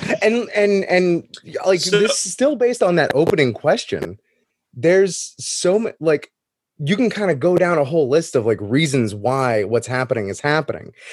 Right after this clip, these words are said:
Speaker 2: And, and I do just wanna say, sure, there is specks and flecks of luck, you know, that are gonna be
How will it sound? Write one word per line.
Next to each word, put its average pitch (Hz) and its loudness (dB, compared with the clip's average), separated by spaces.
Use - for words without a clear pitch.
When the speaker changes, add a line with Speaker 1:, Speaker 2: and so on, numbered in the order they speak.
Speaker 2:
And, 185 2
and 196 2
I 185 2
do 214 0
just 220 -4
wanna 160 4
say, 107 2
sure, 120 0
there 160 2
is 180 -2
specks - -4
and 175 0
flecks - -6
of 143 -2
luck, 135 -2
you 202 -2
know, 156 2
that 185 2
are 180 0
gonna 175 0
be 139 -2